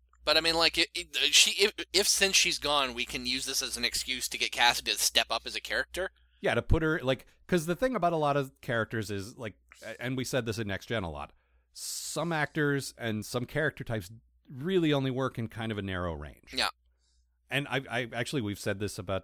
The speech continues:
Speaker 2: uh, Siddig as well. Like, he can be kind of a weak actor, and notice he's not doing a lot of evil stuff <laughs> anymore.
Speaker 1: Yeah.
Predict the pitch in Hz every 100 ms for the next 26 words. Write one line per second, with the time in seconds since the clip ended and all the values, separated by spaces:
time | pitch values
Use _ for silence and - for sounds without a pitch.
0 | - 92 92 190 180 87 87 104 110 -
1 | _ _ _ _ _ _ - 95 - 147
2 | 143 - 127 110 104 110 104 92 90 95
3 | 90 82 92 85 90 104 110 139 139 156
4 | - 127 143 147 123 123 120 117 113 120
5 | 98 - 92 - 92 80 65 69 95 120